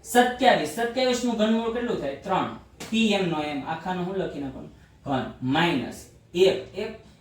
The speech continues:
બસો સોળ કોનો ઘનમૂળ થાય? તો છ નો. ઘન લખી નાખવાનો. માઇનસ ત્રણ. હવે, હવે અહીંયા, અહીંયાથી કાંઈ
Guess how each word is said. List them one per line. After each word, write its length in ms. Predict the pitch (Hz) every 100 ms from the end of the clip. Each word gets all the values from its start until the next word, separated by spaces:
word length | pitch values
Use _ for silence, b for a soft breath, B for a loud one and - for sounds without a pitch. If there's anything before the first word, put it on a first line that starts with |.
| -
બસો 320 | 214 220 262
સોળ 300 | 240 240 240
કોનો 260 | 240 240 202
ઘનમૂળ 300 | 202 175 143
થાય? 180 | 135 -
તો 60 | 156 -
છ 120 | - 170
નો. 80 | 120 - - - - - - - - - - - - - - - - - - - -
ઘન 240 | 151 170 143
લખી 200 | 120 113 113
નાખવાનો. 320 | 113 127 127 - -
માઇનસ 520 | 151 165 143 117 - - - - _ _ _ -
ત્રણ. 260 | 185 180 - -
હવે, 280 | 165 233 214
હવે 160 | 190
અહીંયા, 400 | 220 214 254 277
અહીંયાથી 480 | 240 262 320 311 311
કાંઈ 240 | 302 294